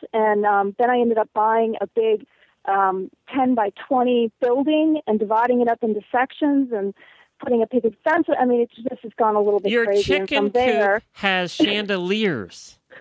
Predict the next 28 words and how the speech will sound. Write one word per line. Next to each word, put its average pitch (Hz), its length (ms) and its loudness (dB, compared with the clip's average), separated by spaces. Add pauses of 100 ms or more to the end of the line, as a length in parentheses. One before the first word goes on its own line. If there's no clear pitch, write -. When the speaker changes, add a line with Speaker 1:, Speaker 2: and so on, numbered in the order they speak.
Speaker 1:
<laughs> 571 80 6 (400)
Yes, 262 220 0
it 302 160 -2
does. 226 380 0
Speaker 2:
There's 185 200 0
nothing 233 420 0
ex- - 220 -4
Speaker 1:
<laughs> 466 200 0
I - 80 0
just - 140 -14
thought 339 160 0
it 269 80 2
would 277 120 0
Speaker 2:
eccentric - 60 -10
Speaker 1:
be 277 100 -2
Speaker 2:
about 277 300 0
that, 208 220 2
Speaker 1:
fun. - 80 0
Speaker 2:
is - 120 -10 (100)
nothing 202 300 -2
eccentric 156 440 -4
about 113 320 -4
that, 107 200 -2
is 110 120 -4
there, 101 120 -10
Teresa? 110 440 -16
Speaker 1:
<laughs> - 1400 -2 (1300)
I 302 80 2